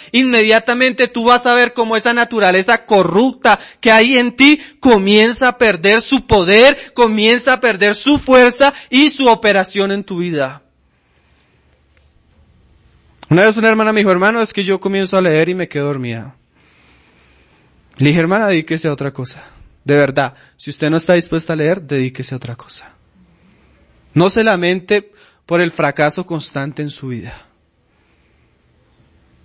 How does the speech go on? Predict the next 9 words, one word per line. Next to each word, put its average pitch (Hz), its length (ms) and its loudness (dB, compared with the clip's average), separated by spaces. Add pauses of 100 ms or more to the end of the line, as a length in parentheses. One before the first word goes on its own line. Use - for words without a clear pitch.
(420)
No 175 120 2
espere 226 460 0
que 175 100 -6
Dios 170 240 -4
haga 180 280 -2
algo 170 200 -4
más 156 220 -8
en 151 80 -12
usted. 127 340 -18